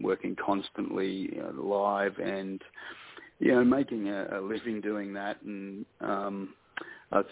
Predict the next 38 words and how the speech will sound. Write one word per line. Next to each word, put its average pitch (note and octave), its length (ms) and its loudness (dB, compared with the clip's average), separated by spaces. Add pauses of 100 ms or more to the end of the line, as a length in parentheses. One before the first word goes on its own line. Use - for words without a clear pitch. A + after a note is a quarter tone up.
(100)
I G#2 80 2 (100)
think, G2 240 4 (180)
uh, G2 320 2
you G2 120 0
know, G2+ 140 0
it, - 160 -4
it, - 140 -4 (560)
it - 120 -8
became G2+ 400 4
a G2+ 40 0
little G2+ 220 4
bit G2 280 2
empty G2+ 340 0 (140)
for G#2 180 6
me G2+ 140 0
after G2 320 -2
a G2 80 4
while, G2+ 480 4
and G2+ 240 -2
I, G2+ 160 0
I G2+ 160 0
knew G2+ 240 0
I G2 80 -2
had G2 240 -4
to F#2+ 320 -2 (100)
do G2 140 4 (100)
something G2 400 0 (140)
creative, G2+ 680 6
and G2 260 -4 (640)
it - 120 -6
always A#2 240 6 (100)
felt G2+ 200 2
like F#2 260 -2 (640)
writing G2+ 480 0
was G2 220 -4
my, G2+ 280 2 (500)
was G2 220 -2
my G2+ 320 -4